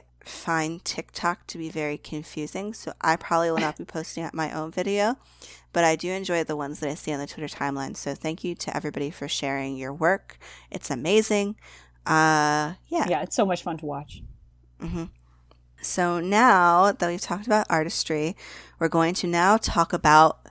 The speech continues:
Speaker 1: theme. So I think that the main theme that we wanna talk about, really the first at least, is the theme of gender in the music video. So, Key, you got a little write-up here about it. You wanna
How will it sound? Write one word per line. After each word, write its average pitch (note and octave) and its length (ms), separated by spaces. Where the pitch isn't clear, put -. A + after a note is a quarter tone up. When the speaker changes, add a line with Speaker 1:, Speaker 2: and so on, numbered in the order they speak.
Speaker 1:
theme. - 800
So F3 720
I F3+ 120
think A#3 200
that B3+ 140
the G#3 180
main F3 540
theme E3 360
that E3 140
we E3 140
wanna D#3 220
talk - 240
about, D3 320
really E3+ 220
the - 120
first - 580
at - 120
least, - 320
is E3 340
the D#3+ 80
theme F3+ 220
of D#3 140
gender F3+ 420
in D3+ 340
the D#3 80
music D#3 260
video. - 340
So, E3+ 480
Key, A3 360
you F#3 80
got F#3 220
a G#3 140
little F#3 480
write-up F3 380
here D#3 240
about C#3+ 280
it. - 200
You E3 100
wanna D#3 460